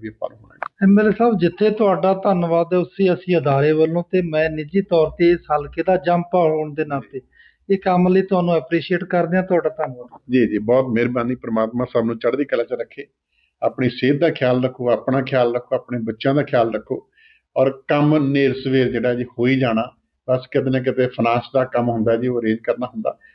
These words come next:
Speaker 1: ਉਹ ਅਸੀਂ ਕਰ ਰਹੇ ਹਾਂ। ਮੈਂ ਇੱਕ ਵਾਰ ਫੇਰ ਮੁੱਖ ਮੰਤਰੀ ਪੰਜਾਬ ਸਰਦਾਰ ਭਗਵੰਤ ਮਾਨ ਜੀ ਦਾ ਦਿਲ ਦੀ ਗਹਿਰਾਈਆਂ ਤੋਂ ਧੰਨਵਾਦ ਕਰਨਾ ਚਾਹੁੰਦਾ ਕਿ ਪੰਦਰਾਂ ਸਾਲ ਬਾਅਦ ਨਾਭਾ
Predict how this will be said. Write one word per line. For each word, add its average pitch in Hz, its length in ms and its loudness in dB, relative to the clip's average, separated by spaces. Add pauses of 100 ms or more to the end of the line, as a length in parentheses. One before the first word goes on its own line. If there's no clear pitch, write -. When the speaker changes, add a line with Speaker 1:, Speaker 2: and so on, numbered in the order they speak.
(120)
Speaker 1:
ਉਹ 143 80 2
ਅਸੀਂ 143 180 -2
ਕਰ 113 180 0
ਰਹੇ 117 180 0
ਹਾਂ। 143 80 -2 (420)
ਮੈਂ 127 260 2
ਇੱਕ 147 180 -4
ਵਾਰ 170 200 2 (120)
ਫੇਰ 151 260 2
ਮੁੱਖ 139 260 -6
ਮੰਤਰੀ 135 260 -6
ਪੰਜਾਬ 131 360 -2
ਸਰਦਾਰ 135 280 0
ਭਗਵੰਤ 123 340 -2
ਮਾਨ 120 180 -6
ਜੀ 117 100 -14
ਦਾ 123 140 -2 (400)
ਦਿਲ 151 300 2
ਦੀ 170 220 2
ਗਹਿਰਾਈਆਂ 147 360 4
ਤੋਂ 190 140 4
ਧੰਨਵਾਦ 123 400 -2
ਕਰਨਾ 117 220 -4
ਚਾਹੁੰਦਾ 117 320 -8
ਕਿ 147 180 -6 (120)
ਪੰਦਰਾਂ 156 340 0 (100)
ਸਾਲ 139 180 2
ਬਾਅਦ 131 280 -2 (340)
ਨਾਭਾ 139 340 0